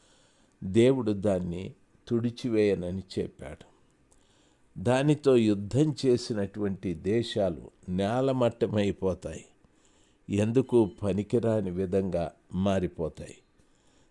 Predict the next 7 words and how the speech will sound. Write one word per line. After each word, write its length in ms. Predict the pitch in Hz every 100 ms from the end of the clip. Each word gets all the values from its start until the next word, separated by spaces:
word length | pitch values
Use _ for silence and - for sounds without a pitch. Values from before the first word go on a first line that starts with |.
| -
దేవుడు 380 | 90 104 113 101
మాత్రం 720 | 90 90 95 - 104 101 90
దాన్ని 420 | 87 90 76 76 - - _ _ -
భూమి 420 | 90 101 117 113 98
మీద 260 | 92 82
అలాగా 760 | 82 _ 95 95 101 104 95 92
నిలబెడతానని 1200 | 85 87 90 110 117 104 - 101 92 90 85 -